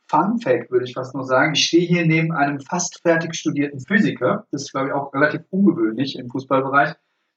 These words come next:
Und die Frage liegt mir jetzt einfach auf der Zunge. Kannst du irgendetwas aus diesem Studium, aus dem, was du da gelernt hast,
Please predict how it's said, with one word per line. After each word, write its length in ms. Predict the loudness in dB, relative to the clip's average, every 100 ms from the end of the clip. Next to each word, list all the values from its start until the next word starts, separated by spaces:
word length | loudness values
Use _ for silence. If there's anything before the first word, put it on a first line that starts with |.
| _
Und 100 | -8
die 80 | -8
Frage 360 | 2 4 4 -2
liegt 100 | -8
mir 80 | -8
jetzt 120 | -8
einfach 240 | -10 -8
auf 120 | -8
der 120 | -8 -6
Zunge. 320 | -4 -4 -8 _ _ _ -8
Kannst 280 | -6 -4 -4
du 120 | 4
irgendetwas 560 | 4 4 -4 -6 -8
aus 120 | -8 -12
diesem 200 | -12 -12
Studium, 460 | -10 -6 -6 -6
aus 140 | -8 -8
dem, 160 | -6
was 160 | -6 -8
du 60 |
da 240 | -6 -4 -4
gelernt 540 | -4 -4 -2 -2 -4
hast, 300 | -8 -14 -16